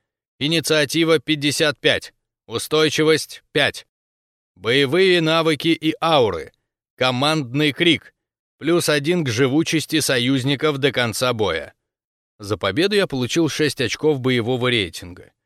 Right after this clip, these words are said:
Значит, чтобы преодолеть планку новичка и получить доступ к турнирам с серьезными призами, нам с Криси нужно одержать около сотни побед. Если будем побеждать хотя бы в каждом третьем поединке —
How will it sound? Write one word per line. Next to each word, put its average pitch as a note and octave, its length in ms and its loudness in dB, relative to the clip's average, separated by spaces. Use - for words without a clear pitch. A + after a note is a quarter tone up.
Значит, C#3 380 -4
чтобы C3+ 320 -2
преодолеть C3 560 0
планку B2+ 400 -2
новичка A2+ 540 -2
и A#2+ 40 4
получить A2+ 480 -6
доступ B2 400 -4
к - 80 -20
турнирам A#2 580 0
с - 60 -6
серьезными F#2+ 680 -2
призами, C#3 540 -2
нам D3 220 -4
с - 80 -10
Криси F#3 320 -4
нужно D3+ 400 -2
одержать B2+ 580 0
около C#3 600 -2
сотни - 560 -8
побед. C3+ 560 -4
Если A3 300 -2
будем G#3 300 -2
побеждать F3 500 0
хотя E3 240 0
бы D3+ 100 0
в - 80 -8
каждом D#3 380 0
третьем B2 480 0
поединке — B2 720 -4